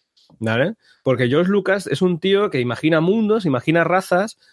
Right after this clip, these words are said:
es el, lo que se dice ahora el world bu-, building este, que lo tiene puta madre. A mí me falla el, el world building este,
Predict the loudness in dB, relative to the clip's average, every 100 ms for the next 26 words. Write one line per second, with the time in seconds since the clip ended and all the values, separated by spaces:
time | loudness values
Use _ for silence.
0 | _ -2 0 2 0 -2 -2 0 2 2
1 | 2 2 2 0 0 0 0 0 0 -2
2 | 0 0 0 -2 -2 -4 -4 -4 -4 -6
3 | -2 0 0 0 0 -2 0 0 0 0
4 | 0 -2 -2 -6 -12